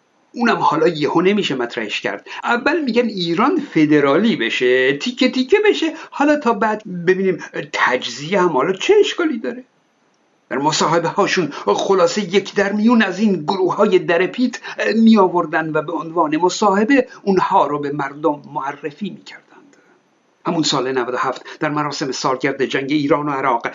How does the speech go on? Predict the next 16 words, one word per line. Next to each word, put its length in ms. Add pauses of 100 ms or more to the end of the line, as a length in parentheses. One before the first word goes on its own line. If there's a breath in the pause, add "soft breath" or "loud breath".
(160 loud breath)
یک 100
گروه 320
تروریستی 640
به 100
اون 240
رژهٔ 520
نظامی 520
اهواز 500
حملهٔ 340
مسلحانه 600
کرد 320 (220 loud breath)
و 40
چندین 460
نفر 240
کشته 280
شدند. 360